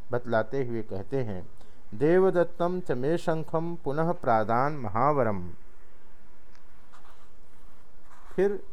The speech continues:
देव, देवेश्वर इंद्र ने बड़े जोर की आवाज़ करने वाला यह देवदत्त नामक शंख मुझे प्रदान किया। अब यह निश्चय करना कठिन है कि अर्जुन ने यह देवदत्त इंद्र से प्राप्त किया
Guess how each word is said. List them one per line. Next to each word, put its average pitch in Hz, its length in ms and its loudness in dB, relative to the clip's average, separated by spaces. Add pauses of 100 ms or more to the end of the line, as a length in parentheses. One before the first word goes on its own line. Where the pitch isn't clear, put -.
(300)
देव, 165 560 2
देवेश्वर 156 640 0
इंद्र 151 340 -2
ने 120 180 -2
बड़े 120 340 0
जोर 156 320 0
की 165 240 -2
आवाज़ 120 400 0 (300)
करने 135 280 0
वाला 104 380 0 (400)
यह 127 180 0
देवदत्त 143 580 0
नामक 113 340 -2
शंख 135 360 -4
मुझे 104 280 -2
प्रदान 98 440 -2
किया। 87 320 -2 (580)
अब 175 140 0
यह 190 160 2
निश्चय 165 400 0
करना 139 360 0
कठिन 135 360 -2
है 101 300 -2 (280)
कि 113 100 -2
अर्जुन 131 420 0
ने 170 160 0
यह 147 160 0
देवदत्त 139 760 -2
इंद्र 123 280 -2
से 165 160 -2
प्राप्त 160 420 -2
किया 160 340 0